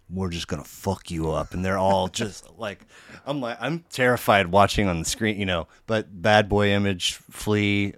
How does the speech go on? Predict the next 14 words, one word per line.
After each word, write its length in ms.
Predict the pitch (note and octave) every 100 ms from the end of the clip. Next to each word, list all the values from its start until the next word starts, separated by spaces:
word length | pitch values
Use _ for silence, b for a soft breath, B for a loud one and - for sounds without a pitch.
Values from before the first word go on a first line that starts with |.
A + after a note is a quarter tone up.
| -
uh, 400 | F#2+ E2+ E2 F2 - G#2 - _ -
obviously, 760 | F#2 G2 F#2+ - F#2+ F2+ F2+ -
uh, 260 | F2 D#2 D2+ -
a 200 | D#2+ D2 - _ B B B B B B
world-class 960 | - F#2 G2 F#2+ - F#2+ F2+ E2+ - - _ -
talent 400 | G2+ F#2 F2 -
on 120 | F2+
the 60 | D#2+
bass, 540 | F2 F2 E2+ - - -
um, 320 | F2 E2 E2
but 180 | D#2 - -
I 120 | F2+
think 300 | - B2+ D3 - -
now, 600 | F2 F#2+ G#2+ E2 E2+ D#2+